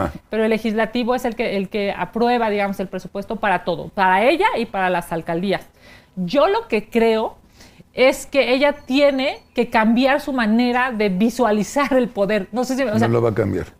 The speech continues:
Speaker 2: pues ojalá y lo haga, porque si no, va a ser
Speaker 1: Relájate, no lo va a cambiar.
Speaker 2: Ojalá y lo haga.
Speaker 1: Ella y López Obrador son idénticos, no lo van a cambiar.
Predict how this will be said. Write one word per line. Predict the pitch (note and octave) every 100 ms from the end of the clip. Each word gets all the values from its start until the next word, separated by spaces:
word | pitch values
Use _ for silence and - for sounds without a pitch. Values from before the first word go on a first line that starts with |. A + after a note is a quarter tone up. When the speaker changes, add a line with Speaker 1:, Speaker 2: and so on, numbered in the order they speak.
| -
Speaker 2:
pues | F#3
ojalá | F#3+ G3+ G3
y | A#3
lo | A#3+
haga, | A#3+ A3
porque | G#3+ F#3
si | F#3+ G#3
no, | G3+ A3+ E4+ - G2
va | G#2
a |
ser | A#2 -
Speaker 1:
Relájate, | G#3+ G#2+ F#2+ F2+ F2
no | E2+ F#2+
lo | G#2+ G2
va |
a | G2+
cambiar. | F#2+ F#2 E2+ -
Speaker 2:
Ojalá | G3+ - G3
y | G#3+
lo |
haga. | F3+ D#3+ - -
Speaker 1:
Ella | B2 C#3
y |
López | C#3 C3+ C3
Obrador | A2+ A2+ A2 A#2
son | A2 A#2
idénticos, | A2+ A#2 A2+ - F2+
no | F2+ F#2+
lo | G#2+
van | G#2 G2+
a |
cambiar. | G2 F#2+ F#2+